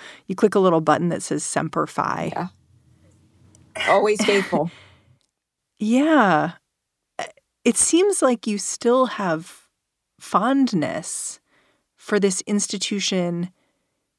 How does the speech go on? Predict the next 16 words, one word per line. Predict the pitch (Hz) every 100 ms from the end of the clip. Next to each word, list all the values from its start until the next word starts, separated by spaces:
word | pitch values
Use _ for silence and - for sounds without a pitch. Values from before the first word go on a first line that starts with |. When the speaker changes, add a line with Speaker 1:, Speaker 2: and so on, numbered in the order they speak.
| _ _ -
Speaker 1:
that | 175 202 -
you | 196 196 -
are | 185 - -
also | 208 226 - 175
so | - - - 202 185 170 160 - _ _ _ _ _
deeply | - 208 185 - 165 147
frustrated | - 147 143 - - - -
with. | - - -
Speaker 2:
Yeah, | 349 320 214 190
you | 226 269
know, | 262 262 277 -
um, | - 254 247 254 247 180 _ _ - - - - - - - - - - 202
becoming | 220 - 240 262
a | 285
Marine | 214 202 202 269 311
was | 214 190 180 - -